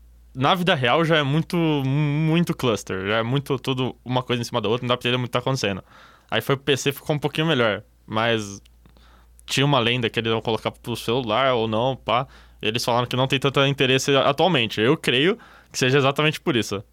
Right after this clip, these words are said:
Porque você colocar no celular é inviável, você co-, um jogo desse.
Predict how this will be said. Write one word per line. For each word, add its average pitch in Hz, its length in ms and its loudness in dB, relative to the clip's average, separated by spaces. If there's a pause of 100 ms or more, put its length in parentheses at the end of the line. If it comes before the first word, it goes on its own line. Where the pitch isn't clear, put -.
(200)
Porque - 120 -6
você 127 100 -2
colocar 127 320 -2
no 131 80 0
celular 123 300 0
é 131 60 2
inviável, 113 580 0
você - 180 -12
co-, 113 140 -8
um 110 500 -6
jogo 107 220 -2
desse. 101 260 -6